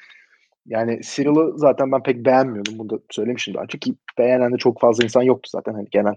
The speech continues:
hareketleri de antipatik kaçıyordu ama ya ben Ricardo gittiğinde verdiği tepkiyi de ve hani bunu adamın mesela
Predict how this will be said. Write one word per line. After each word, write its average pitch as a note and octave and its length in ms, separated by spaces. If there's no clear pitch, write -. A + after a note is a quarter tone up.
hareketleri G#2+ 520
de - 180
antipatik C3 500
kaçıyordu B2 360
ama F#3+ 400
ya A#2+ 160
ben D3+ 220
Ricardo D#3 480
gittiğinde E3 480
verdiği C#3+ 380
tepkiyi E3 520
de A#2+ 240
ve A#2 80
hani B2 280
bunu C#3 340
adamın C3+ 360
mesela D3+ 420